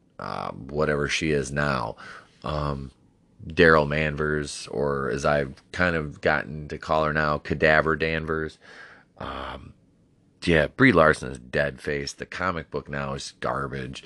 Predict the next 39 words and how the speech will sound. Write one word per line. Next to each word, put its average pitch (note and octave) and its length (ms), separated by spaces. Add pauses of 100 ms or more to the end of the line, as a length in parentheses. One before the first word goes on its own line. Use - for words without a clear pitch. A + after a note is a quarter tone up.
(340)
Uh, G#1 280
the C#2 140
Miss A2 260
Marvel G#2+ 280
years, G#2 160
I G#2+ 40
got B2 140
up C3+ 100
to C3 100
the G#2+ 120
Civil G2 380
War, C#2+ 440
uh, G#1+ 160
storyline. A#1 640 (1300)
And, D#2 340 (520)
I G#2+ 100
mean, A#2+ 140
it G#2 80
wasn't A#2+ 340
bad. D#2 540 (320)
You F#2 120
know, D2+ 140
it D2 40
wasn't F2 340
obviously D#2 300
the D2+ 80
greatest D2 440
comic D2 320
I've D#2+ 100
ever D2 220
read, D2 420 (120)
um, B1+ 380 (520)
but - 300 (100)
it D2+ 100
was, G2 340
it G2+ 100
wasn't A2+ 380
bad. C#2 600 (460)
Uh, G1+ 360